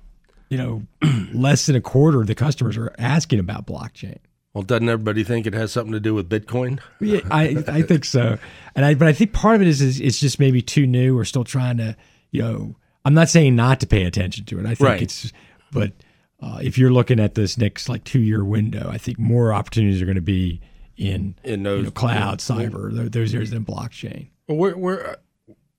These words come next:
Speaker 2: you
Speaker 1: I've
Speaker 2: have,
Speaker 1: struggled
Speaker 2: do you
Speaker 1: to
Speaker 2: have, do you have
Speaker 1: understand.
Speaker 2: any specifics for that top priority area, or just across the board? I mean, you know, think, think back, uh, what, three, four years,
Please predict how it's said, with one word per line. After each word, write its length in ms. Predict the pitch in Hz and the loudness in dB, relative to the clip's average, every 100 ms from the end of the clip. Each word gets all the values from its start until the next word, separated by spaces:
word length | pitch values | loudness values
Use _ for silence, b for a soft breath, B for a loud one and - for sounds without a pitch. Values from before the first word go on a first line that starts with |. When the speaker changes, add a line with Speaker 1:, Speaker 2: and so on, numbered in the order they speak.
| _ | _
Speaker 2:
you 80 | - | 0
Speaker 1:
I've 180 | 135 135 | 4 6
Speaker 2:
have, 80 | 143 | 8
Speaker 1:
struggled 220 | 143 123 | 6 6
Speaker 2:
do 60 | 110 | 6
you 60 | 110 | 6
Speaker 1:
to 40 | |
Speaker 2:
have, 160 | - - | 6 4
do 80 | |
you 60 | 107 | 4
have 80 | 101 147 | 4 4
Speaker 1:
understand. 100 | 151 | 2
Speaker 2:
any 80 | |
specifics 840 | 131 - 135 - 151 147 156 143 - | 0 -4 -4 -2 0 0 -2 -6 -10
for 300 | - 143 143 | -2 0 2
that 260 | 139 151 | 0 -2
top 260 | - 131 123 | -6 -6 -6
priority 680 | 139 135 135 139 135 135 135 | -4 -2 0 0 0 -2 -2
area, 380 | 139 139 139 120 b b b b _ | -2 -2 -4 -8 b b b b _
or 220 | 113 113 | -2 0
just 280 | 107 123 - | 0 -2 -2
across 420 | 110 131 117 107 - | -2 0 0 0 -4
the 60 | |
board? 260 | 98 113 101 | -2 -2 0
I 60 | |
mean, 200 | 113 120 | 0 2
you 80 | 135 | 2
know, 160 | 131 113 B B - | 2 0 B B -2
think, 300 | - 196 143 | 2 2 2
think 240 | 196 196 - | 2 2 2
back, 380 | 143 143 - 127 | 2 0 0 0
uh, 220 | 110 110 | 2 2
what, 260 | 110 - | 0 -2
three, 320 | - - 135 123 | -4 0 2 0
four 320 | - 123 110 | -2 -2 0
years, 460 | 107 117 95 - | 0 0 -2 -6